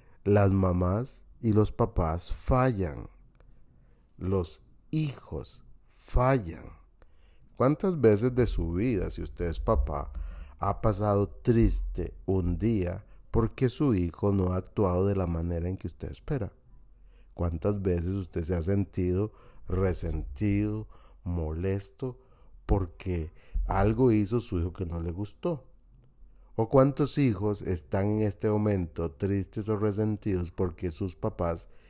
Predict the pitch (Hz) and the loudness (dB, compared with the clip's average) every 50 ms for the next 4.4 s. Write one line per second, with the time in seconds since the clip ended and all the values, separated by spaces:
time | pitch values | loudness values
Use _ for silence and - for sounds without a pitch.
0 | - - - 95 82 80 92 87 87 90 95 90 87 85 85 90 92 - - 90 | -16 -8 -6 -6 -4 -2 -2 0 0 0 0 0 -2 -2 -4 -6 -6 -4 -4 -4
1 | 85 82 76 - - - 92 95 101 120 131 120 104 95 - - - - _ _ | -4 -4 -6 -6 -4 -2 0 0 2 0 0 0 -2 -6 -10 -18 -20 -20 _ _
2 | _ _ _ _ _ - - - - - - - - - 98 95 - 117 117 117 | _ _ _ _ _ -20 -20 -20 -20 -20 -20 -18 -10 -8 -6 -2 0 2 2 2
3 | 117 123 120 120 120 113 98 - 110 110 104 95 92 92 87 - 117 113 107 90 | 4 4 4 4 4 4 4 4 4 6 6 4 4 2 0 0 0 0 0 0
4 | 80 82 90 98 95 87 - | 0 0 -2 -2 -4 -6 -10